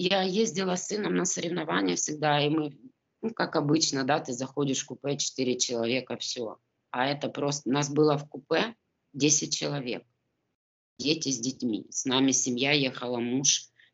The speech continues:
с женой, у них ребёнок инвалид. Это, это, это просто ужасно, когда люди такие, да, вот и с так-, с такой проблемой, то, что вот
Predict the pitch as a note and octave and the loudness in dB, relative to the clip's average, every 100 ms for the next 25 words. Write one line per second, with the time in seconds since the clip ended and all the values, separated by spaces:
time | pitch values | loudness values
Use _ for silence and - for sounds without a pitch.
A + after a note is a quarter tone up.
0 | _ A2 C3+ B2+ C#3+ C#3+ A#2+ B2+ B2 C3+ | _ 0 4 4 4 4 2 2 0 -4
1 | A#2 C#3 C3 B2+ B2+ A2+ A#2+ G#2 - _ | 0 2 2 2 -2 -2 -4 -6 -12 _
2 | B2+ - C#3+ - - C#3+ E3 - - B2 | -16 -2 -2 -2 -6 -8 -6 -6 -8 -4
3 | - - G3+ - - F3 - D#3 - D3+ | -4 0 -2 -2 -4 -6 -4 2 2 4
4 | C3 - A#2+ A2+ B2+ C3+ C#3 B2 - _ | 2 0 -8 -10 -10 -2 0 -2 -4 _
5 | - _ C#3 F3 A3 F3 D3+ E3 D#3 D3+ | -20 _ -2 2 4 2 0 -4 -2 0
6 | C3 B2+ F#3 A#3 - - _ _ _ _ | 2 2 2 0 -6 -14 _ _ _ _
7 | - D3 D3 _ _ A2+ - _ _ _ | -6 -6 -8 _ _ -14 -14 _ _ _
8 | _ - - D#3+ D#3 - - D3+ F3+ F#3 | _ -12 -4 -6 -4 -6 -6 -6 -2 -2
9 | - D#3+ E3 G#3 A#3 F#3+ C3+ C#3 _ _ | 0 0 2 0 2 0 -2 -6 _ _
10 | _ - D3+ - D3 E3 D#3+ | _ -6 -4 -2 0 0 -2